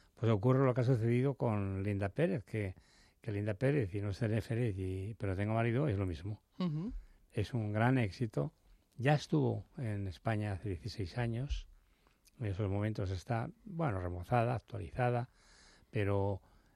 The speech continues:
Speaker 1: mm, se fue, se fue con un gran éxito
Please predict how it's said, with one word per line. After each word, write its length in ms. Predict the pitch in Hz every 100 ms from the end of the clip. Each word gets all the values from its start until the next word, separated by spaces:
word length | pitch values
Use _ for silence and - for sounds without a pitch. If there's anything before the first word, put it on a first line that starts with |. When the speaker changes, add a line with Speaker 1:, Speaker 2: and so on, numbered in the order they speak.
| _
Speaker 1:
mm, 520 | 147 107 104 104 104 98
se 280 | - -
fue, 640 | 90 - 123 120 123 127 - -
se 100 | 90
fue 200 | 120 107
con 160 | 101
un 500 | 101 104 104 101 98
gran 240 | 92 98 104
éxito 540 | 123 - 120 - 170